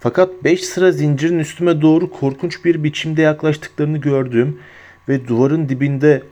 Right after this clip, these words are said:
onların zincirlerinin, çığlıklarının, adımlarının gürültüsünü işittiğim zaman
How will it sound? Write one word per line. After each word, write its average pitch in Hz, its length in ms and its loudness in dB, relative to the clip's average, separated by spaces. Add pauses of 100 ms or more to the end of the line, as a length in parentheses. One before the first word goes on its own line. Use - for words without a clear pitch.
(100)
onların 131 420 0
zincirlerinin, 131 840 -2
çığlıklarının, 123 840 -2 (400)
adımlarının 127 600 0
gürültüsünü 120 460 -6
işittiğim 151 480 -6
zaman 123 320 -2